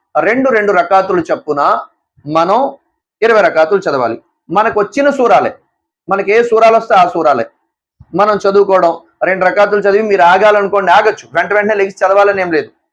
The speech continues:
లేదా నాలుగు రకాతులకు ఆగాలనుకుంటే ఆగచ్చు, వెంట వెంటనే చదవాలని ఏం లేదు. ఆ రకంగా ఇరవై రకాతులు పూర్తి చేసిన తర్వాత మూడు రకాతులు వితర్ చదువుకోండి. ఆ తర్వాత కూడా పడుకునే ముందు రెండు పనులు చేయండి, పడుకునే ముందు రెండు పనులు చేయండి.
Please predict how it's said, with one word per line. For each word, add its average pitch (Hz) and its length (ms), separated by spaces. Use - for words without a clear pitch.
లేదా 202 240
నాలుగు 202 260
రకాతులకు 208 460
ఆగాలనుకుంటే 208 560
ఆగచ్చు, 196 380
వెంట 165 200
వెంటనే 208 220
చదవాలని 196 440
ఏం 170 100
లేదు. 120 240
ఆ 226 100
రకంగా 214 340
ఇరవై 190 240
రకాతులు 185 400
పూర్తి 170 320
చేసిన 156 300
తర్వాత 160 540
మూడు 220 200
రకాతులు 160 380
వితర్ 156 260
చదువుకోండి. 165 500
ఆ 208 80
తర్వాత 214 380
కూడా 202 260
పడుకునే 202 460
ముందు 185 240
రెండు 220 240
పనులు 175 240
చేయండి, 127 440
పడుకునే 196 300
ముందు 226 200
రెండు 214 220
పనులు 185 220
చేయండి. 131 320